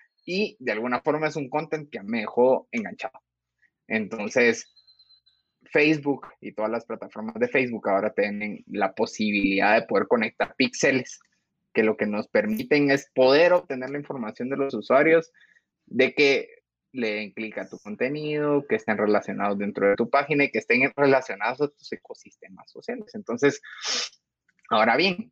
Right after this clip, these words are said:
si yo vengo y vi esto, me enganchó, yo me voy a tu página web, yo quiero entender un poco más, de que ahí está el famoso funnel,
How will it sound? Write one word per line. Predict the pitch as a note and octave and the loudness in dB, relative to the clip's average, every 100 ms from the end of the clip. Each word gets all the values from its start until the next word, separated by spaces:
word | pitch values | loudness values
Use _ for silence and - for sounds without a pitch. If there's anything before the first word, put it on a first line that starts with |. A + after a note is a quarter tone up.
| _ - | _ -16
si | - | -4
yo | A2 | -2
vengo | C#3 D#3 | -2 -2
y | C3 | -2
vi | A#2+ C3 | -2 2
esto, | D#3+ F3 - D3+ D3 _ | 2 0 -2 -4 -4 _
me | A2+ B2 | -6 -4
enganchó, | A#2 A2 G2+ G2+ - D#3+ F3+ _ | -4 -6 -8 -12 0 0 0 _
yo | A2 A#2 | -8 -6
me | B2+ B2+ | -2 0
voy | C3+ G3+ G#3+ | 2 2 2
a | F#3 | 0
tu | D#3 | -4
página | D#3 D3+ D3+ C#3 | -6 -6 -6 -6
web, | C#3 B2+ | -6 -6
yo | B2 - | -10 -4
quiero | D#3+ E3+ | -2 -2
entender | E3+ B2+ B2 B2+ | -6 -10 -6 -6
un | C3 | -4
poco | C3+ - F3 | -4 2 2
más, | G3 F3 F3+ - _ _ _ _ _ _ | 4 4 0 -12 _ _ _ _ _ _
de | G1+ | -18
que | - | -8
ahí | A1 - | -6 -4
está | A2 - | -4 -6
el | A2 | -6
famoso | B2 B2+ C#3+ D3 | -6 -4 -4 0
funnel, | D#3 D3 C#3+ | 2 2 -2